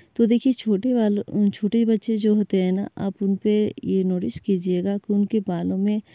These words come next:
हेयर ग्रोथ जो है बहुत जल्दी-जल्दी होते हैं। और देखिए दोस्तों, बीच-बीच में मैं ये भी देख रही थी, अ, ऑयल अच्छे से यहाँ पर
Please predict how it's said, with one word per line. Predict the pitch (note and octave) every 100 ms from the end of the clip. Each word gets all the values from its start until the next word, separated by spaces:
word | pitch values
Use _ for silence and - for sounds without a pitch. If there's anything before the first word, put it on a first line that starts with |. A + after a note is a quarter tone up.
| - - _ G#3+
हेयर | G#3+ A3+
ग्रोथ | A3 G3+
जो | - F#3+
है | F#3 G#3+
बहुत | G#3 G3 G3+ A3+ -
जल्दी-जल्दी | F#3 F3+ F#3+ F3+ E3
होते | F3 E3 D#3 E3
हैं। | E3 D#3+ - _ -
और | G#3+
देखिए | G#3 A#3+ B3
दोस्तों, | A3+ G#3+ - A3 G#3+ _ - - _ G3+
बीच-बीच | A3+ G#3+ A3 - A3
में |
मैं | G#3+ G#3+
ये | - F#3+ G#3
भी | A#3+
देख | G#3 G3 G3+
रही | G3+
थी, | F#3+ A3 G3+ - -
अ, | F#3+ F#3+ - _ -
ऑयल | G3 G3+ F#3+
अच्छे | - G3+
से | - G#3+
यहाँ | G3 G3
पर | F3+ F#3+